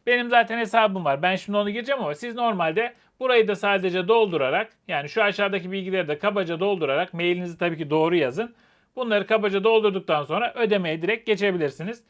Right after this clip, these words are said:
Hani üye olmak zorunda değilsiniz ama olursanız da iyi olur. Ben girişimi yapayım.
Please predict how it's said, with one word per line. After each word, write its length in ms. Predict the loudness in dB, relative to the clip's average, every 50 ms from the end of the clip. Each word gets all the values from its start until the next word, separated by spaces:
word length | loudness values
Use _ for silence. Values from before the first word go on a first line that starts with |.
| _ _ _
Hani 200 | -8 -8 -6 -6
üye 180 | -4 0 2 2
olmak 320 | 4 2 0 -2 -4 -4
zorunda 340 | -2 -2 0 0 0 -2 -2
değilsiniz 380 | -4 -8 -8 -10 -10 -4 -2
ama 220 | -2 -2 0 -2 -2
olursanız 500 | -2 0 0 -2 0 -2 -4 -4 -4 -4
da 100 | -6 -6
iyi 200 | -4 -2 -2 -2
olur. 200 | -2 -4 -8 -14 -20 _ _ _ _ _ _
Ben 260 | 0 2 2 2 0 -2
girişimi 460 | -2 -2 -2 -4 -4 -4 -4 0 0
yapayım. 420 | 0 0 0 -2 -8 -10 -10 -12